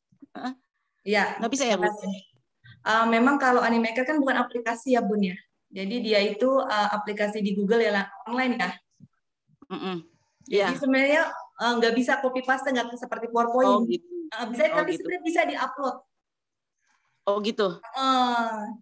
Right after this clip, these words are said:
Speaker 2: tidak bisa
Speaker 1: Mungkin nanti
Speaker 2: di-copy
Speaker 1: saya
Speaker 2: paste.
Speaker 1: belum ketemu fiturnya ya, heeh.
Speaker 2: Heeh, ntar di
Speaker 1: Ataupun ya, berarti ya kita bisa buat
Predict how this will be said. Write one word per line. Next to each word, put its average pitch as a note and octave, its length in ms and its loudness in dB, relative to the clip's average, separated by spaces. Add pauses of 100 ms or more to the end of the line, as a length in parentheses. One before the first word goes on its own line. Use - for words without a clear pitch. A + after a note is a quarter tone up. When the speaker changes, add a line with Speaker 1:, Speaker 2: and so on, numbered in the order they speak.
(320)
Speaker 2:
tidak A#3 400 2
bisa A#3+ 240 0
Speaker 1:
Mungkin B3+ 80 4
nanti B3 80 2
Speaker 2:
di-copy - 120 0
Speaker 1:
saya D4+ 80 0
Speaker 2:
paste. B3+ 120 0
Speaker 1:
belum B3+ 160 4
ketemu C4+ 400 0
fiturnya C4 480 2
ya, G#3 200 2
heeh. F3+ 360 -8 (160)
Speaker 2:
Heeh, G#3 240 0
ntar F#3+ 180 0
di F#3 220 0
Speaker 1:
Ataupun D#4+ 680 0 (360)
ya, F#3+ 260 2 (300)
berarti G3+ 420 -2 (680)
ya G3+ 160 4
kita G#3+ 240 -4
bisa A3 280 -4 (280)
buat G3 560 2